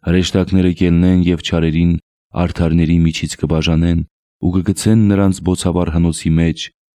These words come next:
այնտեղ կլինին լաց և ատամների կրճտում։ Հիսուս իր աշակերտներին ասաց. «Այս բոլորը իմացաք»։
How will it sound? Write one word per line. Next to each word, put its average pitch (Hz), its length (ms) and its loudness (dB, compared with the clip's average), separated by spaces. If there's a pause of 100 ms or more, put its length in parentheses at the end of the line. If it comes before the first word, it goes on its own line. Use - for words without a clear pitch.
(160)
այնտեղ 85 380 0
կլինին 80 460 0
լաց 87 380 -2 (420)
և 80 220 0
ատամների 76 480 -2
կրճտում։ 71 580 -8 (840)
Հիսուս 110 360 2
իր 127 120 4
աշակերտներին 104 680 0
ասաց. 87 320 -2 (840)
«Այս 87 200 0
բոլորը 98 360 2
իմացաք»։ 95 600 0